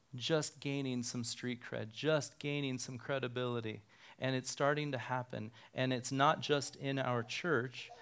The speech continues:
but we've been called upon to do concerts around the city, worship gatherings around the city.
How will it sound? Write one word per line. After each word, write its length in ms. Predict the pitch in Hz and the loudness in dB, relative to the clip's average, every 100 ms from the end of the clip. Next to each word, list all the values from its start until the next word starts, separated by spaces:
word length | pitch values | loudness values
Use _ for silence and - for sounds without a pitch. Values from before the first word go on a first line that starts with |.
| - - | -20 -12
but 460 | 120 143 143 - - - - - - _ _ - - - - | 4 6 8 4 -10 -20 -18 -16 -16 _ _ -20 -20 -20 -6
we've 320 | 127 143 127 | 2 2 4
been 220 | 135 131 | 0 0
called 480 | - - 147 156 156 | -2 0 2 2 0
upon 540 | 139 - 127 123 127 | -4 -2 0 0 0
to 160 | 120 127 | -4 -6
do 180 | 120 120 | -4 -4
concerts 760 | - 120 127 127 151 156 - - _ 131 | -4 -2 -2 -2 -6 -6 -12 -14 _ -4
around 280 | 131 131 | -2 -2
the 60 | 127 | -2
city, 400 | - 131 147 156 _ _ _ _ _ | -4 -4 -4 -8 _ _ _ _ _
worship 400 | 120 135 139 156 | 0 2 0 -2
gatherings 580 | 147 143 147 156 165 156 | 0 0 0 -4 -4 -4
around 300 | 127 127 135 | -2 -2 -2
the 80 | 131 | -4
city. 420 | - 135 151 | -4 -4 -4